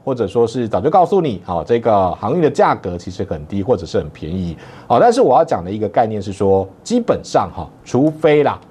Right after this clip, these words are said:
哦，大家其实要思考的一个问题是说，呃，今天告诉你说提前预告，但重点是预告在什么样的一个位置？好，你如果不是买在这个位置，或者是你不是买在这个位置的话，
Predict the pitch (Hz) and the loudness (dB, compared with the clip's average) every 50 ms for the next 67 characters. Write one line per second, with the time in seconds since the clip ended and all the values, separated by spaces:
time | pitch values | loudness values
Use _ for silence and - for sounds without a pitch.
0 | - - - - 135 120 117 - 226 247 247 240 - 147 - 160 160 160 156 - | -20 -20 -6 0 0 2 4 4 4 2 2 0 -2 -4 -2 0 0 0 0 -2
1 | 160 165 156 - 117 87 80 87 95 95 101 101 113 110 95 92 85 85 95 90 | -6 -6 -4 -4 -4 -4 -4 -6 -8 -6 -4 -4 -4 -4 -4 -6 -10 -10 -6 -2
2 | - 95 92 92 92 - - - - - - - - 113 110 110 107 104 101 101 | 2 2 4 2 2 0 -6 -16 -20 -20 -10 -2 0 2 4 4 4 4 2 2
3 | - - 214 240 208 226 220 214 214 214 214 185 156 143 - 160 139 101 87 85 | 0 -4 -4 0 2 2 2 2 2 2 4 4 2 2 -2 -6 -6 -6 -6 -2
4 | - 107 113 113 - 95 95 92 - 95 90 110 107 95 87 - 90 80 76 - | -2 0 0 -2 -4 -8 -8 -6 -6 -6 -6 -6 -6 -4 -2 0 0 0 -2 -2
5 | - 135 123 110 107 185 160 135 113 87 69 - - 107 95 87 - 113 107 - | -2 -2 -2 -2 0 0 0 0 -2 -6 -8 -10 -10 -8 -8 -8 -6 -6 -2 0
6 | 107 95 95 95 87 - 82 73 80 85 80 78 73 71 69 - 78 80 80 76 | 0 0 0 -2 -4 -6 -8 -8 -8 -8 -8 -8 -8 -10 -10 -8 -6 -6 -6 -6
7 | - - - - - - - 95 92 87 101 143 226 285 269 294 185 123 - - | -8 -10 -14 -18 -16 -6 -2 0 0 2 2 2 2 4 4 4 4 2 0 -2
8 | 147 147 - 262 240 190 143 107 90 82 - 156 147 120 - 143 143 135 - 107 | -4 -4 -2 -2 -2 0 0 -2 -4 -2 0 2 2 2 0 -2 -4 -2 -2 -2
9 | 107 127 127 107 90 - - 90 76 - - - - - - 226 220 170 147 117 | 0 0 0 0 -2 -4 -6 -8 -8 -10 -16 -20 -20 -2 2 2 2 2 2 -2
10 | 92 - 160 143 113 85 - - 92 - 147 131 113 95 76 73 - 104 98 - | -2 -2 -4 -4 -4 -6 -6 -8 -6 -4 -4 -4 -4 -4 -4 -4 -4 -4 -4 -2
11 | 117 101 - 95 85 92 101 90 87 - 80 78 76 - - 101 85 | -4 -4 -2 -2 -2 -2 -2 -2 -4 -6 -8 -10 -4 0 0 0 0